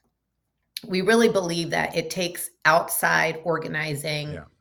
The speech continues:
Speaker 1: outside pressure to push those in power to do the thing <laughs> that people deserve. Um,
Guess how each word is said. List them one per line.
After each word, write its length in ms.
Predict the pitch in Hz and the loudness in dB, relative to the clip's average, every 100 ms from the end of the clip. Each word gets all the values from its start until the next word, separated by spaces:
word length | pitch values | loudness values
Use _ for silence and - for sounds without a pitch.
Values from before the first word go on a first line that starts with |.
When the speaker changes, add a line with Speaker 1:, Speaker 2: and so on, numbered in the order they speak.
| 156 | 2
Speaker 1:
outside 680 | 165 - - 160 156 156 | 2 2 -4 -2 -2 -4
pressure 680 | - 143 139 - 71 - - _ _ _ _ _ _ - | 0 0 0 -4 -4 -6 -12 _ _ _ _ _ _ -6
to 140 | 160 | -6
push 800 | - - - 226 208 - - - _ | -6 -12 0 2 2 0 -6 -10 _
those 240 | 165 170 170 | 0 2 2
in 180 | 156 - | -2 -2
power 540 | 139 139 156 165 - | 2 2 0 -4 -6
to 100 | - | -8
do 280 | 143 151 151 | -6 -4 -2
the 120 | 143 | -2
thing 520 | 143 147 135 127 123 - _ _ _ _ - | -4 -2 -2 -4 -8 -14 _ _ _ _ -12
<laughs> 540 | 180 - - - - | -10 -10 -14 -20 -2
that 260 | 147 135 - | 2 2 -2
people 320 | 156 151 135 | -8 -6 -6
deserve. 440 | 135 131 - - - _ _ _ _ | -6 -6 -8 -10 -16 _ _ _ _
Um, 360 | 156 143 131 139 | 0 0 0 -4